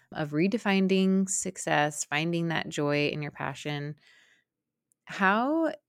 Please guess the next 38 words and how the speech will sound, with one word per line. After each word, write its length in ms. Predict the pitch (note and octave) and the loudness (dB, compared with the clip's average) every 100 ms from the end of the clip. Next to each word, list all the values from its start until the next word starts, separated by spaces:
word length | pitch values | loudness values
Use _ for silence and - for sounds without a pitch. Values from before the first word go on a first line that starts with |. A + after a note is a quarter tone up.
| _ - | _ -4
does 340 | G3 F3+ F3 | 2 2 2
personal 480 | - F3+ D#3+ F3+ E3 | 0 0 0 0 -2
growth 340 | D3+ D3 D3 - | 2 2 2 0
look 300 | F3+ F#3 E3+ | 0 0 0
like 260 | D3+ C#3+ | 0 0
in 160 | - D#3+ | -2 -2
your 140 | D3+ | -2
life 300 | D3 C#3 C3+ | 0 -2 -2
right 200 | D3 C#3+ | -2 -2
now? 280 | - C3 - | 0 -4 -4
Like, 200 | - D#3 | -4 -6
what, 380 | D#3 E3 E3+ - | 0 2 2 0
what 160 | F3 F3+ | 0 0
is 140 | G3 | 0
something 400 | F#3+ F3+ F3 E3 | -2 -4 -4 -4
that 180 | D3+ - | -4 -6
you're 480 | D#3+ D#3 D#3 D3+ - | -4 0 2 0 0
working 420 | D3+ D3 - D3+ | -2 -2 -2 -4
on? 460 | C#3+ C#3 C#3 C#3 E3 | -4 -6 -6 -6 -8
Because 320 | E3+ D#3 C#3+ D#3+ | -6 -4 -4 0
we're 140 | D#3 | 0
always 380 | D3+ D3+ D3+ D#3 | 2 2 2 -2
growing 580 | - D3 D3 C#3+ C#3+ C#3+ | -4 -4 -2 -4 -6 -6
and 100 | C#3 | -6
always 420 | D3 D3 D3 D3 | -4 0 0 -2
trying 280 | - C#3+ C#3 | -6 -8 -8
to 100 | C#3+ | -10
do 160 | D#3 | -10
more, 240 | D#3 C#3 C#3 | -8 -8 -8
and 140 | C#3+ | -8
you've 140 | C#3+ D3 | -10 -6
done 180 | D3 | -4
a 80 | F#3+ | -2
lot 240 | G3 D3+ D3 | 0 0 0
already, 380 | D3 C#3+ D3 | 0 0 0
and 180 | D3 C#3+ | -6 -6
you 140 | D3 - | -4 0
are 380 | E3+ A#3 G#3 | 0 0 -4